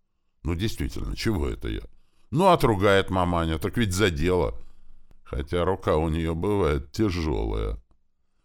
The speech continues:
Вспомнив о тяжести её руки, я поёжился, но потом, вспомнив свою решимость принять наказание как настоящему мужчине,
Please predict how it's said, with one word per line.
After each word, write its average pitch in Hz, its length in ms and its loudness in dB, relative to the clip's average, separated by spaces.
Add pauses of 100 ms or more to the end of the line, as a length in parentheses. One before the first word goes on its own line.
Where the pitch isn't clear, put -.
Вспомнив 117 580 -2
о 92 80 2
тяжести 78 520 -2
её 69 260 -2
руки, 60 260 -8
я 80 180 -2
поёжился, 58 920 -4 (300)
но 71 200 -4
потом, 71 360 -2
вспомнив 69 500 -4
свою 69 320 -2
решимость 71 500 -4
принять 80 400 -4
наказание 55 640 -6
как 53 220 -10
настоящему 57 800 -6
мужчине, 60 640 -8